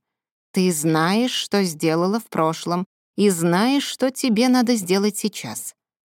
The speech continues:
Во мне что-то произошло. Я начала сопротивляться, мотая головой, пока женщина не ослабила хватку.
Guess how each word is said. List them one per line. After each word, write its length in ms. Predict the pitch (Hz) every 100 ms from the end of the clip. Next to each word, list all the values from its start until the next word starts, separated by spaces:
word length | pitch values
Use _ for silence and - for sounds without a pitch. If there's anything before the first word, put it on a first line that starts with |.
| _ _ -
Во 200 | 165 165
мне 200 | 175 214
что-то 320 | - 208 202
произошло. 800 | - 202 196 220 - 160 160 160 _ _ _ _ -
Я 260 | 175 202 240
начала 440 | 226 - 214 208
сопротивляться, 840 | - 196 196 180 190 226 262 - 233
мотая 420 | 220 220 220 208
головой, 500 | 190 196 196 240 247
пока 280 | 226 220 214
женщина 440 | 220 254 - 233
не 140 | 226 214
ослабила 520 | 214 - 233 220 220
хватку. 580 | - 202 165 - -